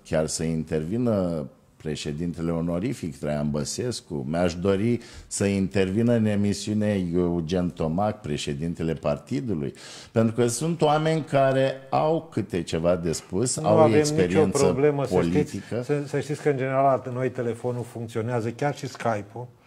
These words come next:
Speaker 2: funcționează. Dacă nu le trimitem noi un link ca să poată intra în direct de pe telefon pe sistemul nostru.
Speaker 1: Vă garantez că vor, veți auzi și voci ale conducerii Partidului, eh,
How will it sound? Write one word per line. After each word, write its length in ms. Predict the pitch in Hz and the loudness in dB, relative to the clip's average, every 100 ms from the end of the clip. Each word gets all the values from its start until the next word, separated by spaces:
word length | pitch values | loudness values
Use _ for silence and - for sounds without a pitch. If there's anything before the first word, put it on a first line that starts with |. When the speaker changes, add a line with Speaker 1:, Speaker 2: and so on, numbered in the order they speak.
| - - - | -20 -20 -20
Speaker 2:
funcționează. 840 | - 139 131 135 131 135 123 160 - - - - 127 131 127 120 | -10 -6 0 0 2 0 0 -2 -4 -12 -12 -2 0 2 0 -2
Dacă 260 | 117 131 123 | -2 -2 0
nu 100 | 143 | 0
le 100 | 147 | 0
trimitem 460 | 143 135 147 147 131 | 0 -2 0 0 0
noi 140 | 139 | -2
un 160 | 135 123 | -2 -2
link 240 | 127 123 | -2 -4
ca 120 | 120 | -6
să 80 | 104 | -6
poată 260 | 113 127 127 | -2 -2 -2
intra 300 | 117 110 123 | -6 -4 -4
în 60 | |
direct 240 | 113 113 117 | -2 -4 -4
de 80 | 117 | -6
pe 140 | 120 | -8
telefon 520 | - 110 104 - 123 110 - - - | -6 -4 -4 -2 -4 -4 -14 -20 -4
pe 120 | 135 | -2
sistemul 640 | 127 120 - 127 120 110 | -2 -8 -4 -4 -2 -4
nostru. 380 | 104 98 98 151 | -6 -8 -8 -4
Speaker 1:
Vă 260 | 160 127 170 | 2 4 4
garantez 600 | 156 139 123 120 139 127 | 6 4 4 2 2 0
că 300 | - 123 120 113 107 | 2 4 4 2 0
vor, 520 | 107 123 131 117 117 104 | 0 2 2 2 -2 0
veți 300 | 107 131 131 | 0 0 2
auzi 400 | 117 113 107 104 | 2 2 0 0
și 460 | 120 117 - 110 107 95 87 | 0 0 0 2 2 0 -4
voci 460 | 90 101 107 - - | 0 0 0 -2 0
ale 640 | 92 95 95 92 90 90 - | 2 2 2 2 2 0 -2
conducerii 580 | 92 92 92 101 95 87 | -2 0 -2 -2 0 0
Partidului, 960 | 76 85 - 90 82 87 85 82 82 80 | 2 0 0 -2 0 0 0 0 0 0
eh, 220 | 78 78 | 0 -2